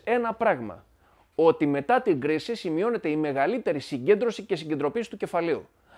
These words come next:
Ακριβώς το ίδιο συνέβη και στην δεύτερη σοβαρή κρίση το χίλια εννιακόσια είκοσι εννιά.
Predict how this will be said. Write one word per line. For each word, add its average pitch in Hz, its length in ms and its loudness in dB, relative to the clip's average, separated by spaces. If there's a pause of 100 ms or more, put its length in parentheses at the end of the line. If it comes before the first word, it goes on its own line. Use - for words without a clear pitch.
(200)
Ακριβώς 156 580 6
το 202 100 0
ίδιο 233 280 2
συνέβη 214 420 -2
και 190 160 -4
στην 151 260 -6
δεύτερη 226 320 6
σοβαρή 147 320 0
κρίση 202 300 -2
το 185 100 -4
χίλια 226 200 0
εννιακόσια 196 380 -4
είκοσι 170 240 -10
εννιά. 156 300 -4